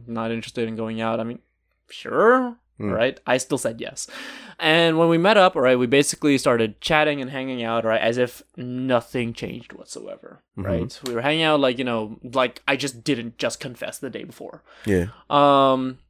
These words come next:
Speaker 1: it was cool or whatever, right? I was still cracking jokes and, like, you know, acting like, "Ha ha, nothing ever happened." And then she says, like, "So,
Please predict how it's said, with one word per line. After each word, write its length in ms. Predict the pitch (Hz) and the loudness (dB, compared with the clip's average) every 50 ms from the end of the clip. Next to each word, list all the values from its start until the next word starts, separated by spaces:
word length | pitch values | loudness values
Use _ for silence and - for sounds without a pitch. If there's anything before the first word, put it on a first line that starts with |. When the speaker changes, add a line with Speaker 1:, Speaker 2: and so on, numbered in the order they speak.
| _ _ _ _ - - | _ _ _ _ -8 -4
Speaker 1:
it 60 | 156 | -2
was 100 | 139 - | -2 0
cool 360 | - - 302 311 247 196 180 | 2 4 6 8 8 8 8
or 100 | 156 135 | 8 6
whatever, 460 | 127 135 143 175 208 214 165 139 120 | 6 6 6 6 6 6 6 6 6
right? 180 | 120 123 131 139 | 6 6 6 6
I 80 | 135 | 6
was 80 | 127 127 | 4 2
still 140 | - 165 131 | 0 -2 -2
cracking 300 | - 151 131 - - 120 | 0 0 0 0 0 2
jokes 260 | 139 147 147 131 - | 4 4 4 4 0
and, 80 | 131 120 | -2 -2
like, 140 | 117 113 | -2 -2
you 60 | 117 113 | -2 -2
know, 80 | 110 | -2
acting 240 | 104 107 117 - 117 | -2 -2 -2 -4 -4
like, 140 | 110 123 165 | -4 -4 -2
"Ha 160 | 185 196 190 | 0 0 2
ha, 220 | 180 185 180 180 | 2 2 2 2
nothing 240 | 170 160 156 165 151 143 | 2 -2 -4 -4 -2 -2
ever 160 | 131 139 139 | 0 0 0
happened." 320 | 139 120 110 123 120 120 | 0 0 0 -2 -2 -2
And 160 | - 120 123 | -2 -2 0
then 160 | 131 131 131 131 | 0 0 0 0
she 300 | - - - 151 143 131 | -2 0 2 2 4 4
says, 200 | - 143 131 120 | 4 4 4 4
like, 220 | 131 127 117 - | 4 2 2 0
"So, 400 | - - 233 208 117 76 87 120 | 0 4 4 4 4 2 -2 -8